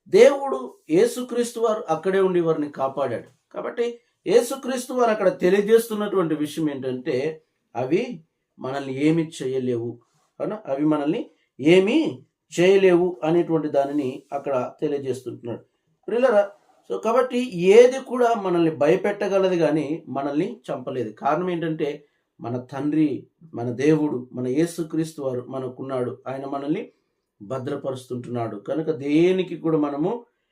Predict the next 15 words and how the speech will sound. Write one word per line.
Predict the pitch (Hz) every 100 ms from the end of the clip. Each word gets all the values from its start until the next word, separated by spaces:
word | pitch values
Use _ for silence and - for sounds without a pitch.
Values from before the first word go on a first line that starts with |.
| _ _
భయపడాల్సినటువంటి | 135 160 165 156 151 143 139 147 139 123 131 127 - _ _
అవసరం | 120 135 - 139 127
లేదు. | 123 120 117 -
సముద్రాన్ని | 131 139 143 151 151 147
సృష్టించింది | 127 131 127 151 147 151 143
కూడా | 131 139 127
ఆయనే | 120 123
కాబట్టి | 117 113 113 107 110 - 117
ఆ | 110 -
సముద్రం | 117 123 147 143 139
కూడా | 127 127
ఆయనకు | 120 120 185 240 - _ _ _ 123
లోబడుతుంది. | 139 127 117 117 101 - _ _ _ _ -
కనుక | 302 220
ప్రియులరా, | 190 190 196 202 202 143